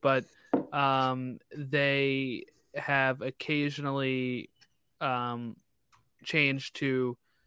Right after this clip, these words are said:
you know, maybe four in the back, uh, three in the back at times. So it's, it's something that, uh, to keep an eye on, on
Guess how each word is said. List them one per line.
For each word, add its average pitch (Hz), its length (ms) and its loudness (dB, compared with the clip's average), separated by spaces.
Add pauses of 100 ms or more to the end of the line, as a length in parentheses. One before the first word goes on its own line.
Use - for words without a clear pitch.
(520)
you 165 80 -4
know, 156 60 0
maybe 139 240 -2
four 135 400 0
in 131 80 0
the 123 80 0
back, 123 640 -2
uh, 113 580 -4
three 127 320 -4
in 123 60 -2
the 120 100 -2
back 120 280 0
at 117 100 -6
times. 123 300 -4
So 147 200 4
it's, 143 340 0
it's 156 200 -2
something 190 380 6
that, 156 320 6
uh, 143 220 4
to 139 100 0
keep 160 240 0
an 143 80 4
eye 135 200 6
on, 131 200 2
on 123 240 -4